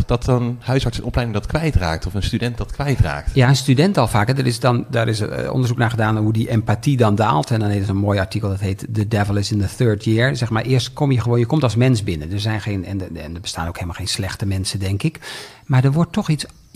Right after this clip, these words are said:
Speaker 2: er wordt jou iets afgeleerd. We doen iets helemaal fout bij dat, bij dat, bij die opleiding,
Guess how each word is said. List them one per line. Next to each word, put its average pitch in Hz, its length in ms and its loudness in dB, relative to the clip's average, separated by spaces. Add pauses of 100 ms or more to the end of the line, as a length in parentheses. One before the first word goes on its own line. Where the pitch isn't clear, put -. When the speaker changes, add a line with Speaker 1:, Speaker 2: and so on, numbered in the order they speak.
(140)
Speaker 2:
er 156 180 6
wordt 220 200 -2
jou 151 140 2
iets - 220 -2
afgeleerd. 120 460 0
We 110 80 -4
doen 131 140 0
iets 131 160 0
helemaal 151 300 2
fout 196 480 2
bij 139 140 2
dat, 120 260 0
bij 110 220 -2
dat, 110 240 -4
bij 107 160 0
die 110 140 -2
opleiding, 190 560 2